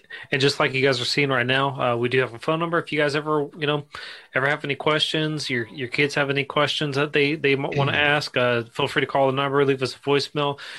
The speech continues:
Speaker 1: We're more than happy to, uh, cover it on the show. Uh,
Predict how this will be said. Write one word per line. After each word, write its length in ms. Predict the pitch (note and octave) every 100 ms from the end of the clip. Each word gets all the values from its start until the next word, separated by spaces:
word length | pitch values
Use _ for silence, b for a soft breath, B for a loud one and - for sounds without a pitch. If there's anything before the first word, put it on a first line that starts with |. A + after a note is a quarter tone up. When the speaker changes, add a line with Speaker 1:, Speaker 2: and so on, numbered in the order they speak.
| B -
Speaker 1:
We're 160 | A#2+
more 120 | B2 B2
than 80 |
happy 300 | B2 B2 C3
to, 260 | A#2+ - A#2+
uh, 60 | A2
cover 300 | - A2+ A#2
it 60 |
on 100 | A2+
the 80 | G#2
show. 480 | - C3 B2+ B2+ B2 B B B
Uh, 240 | - G#2+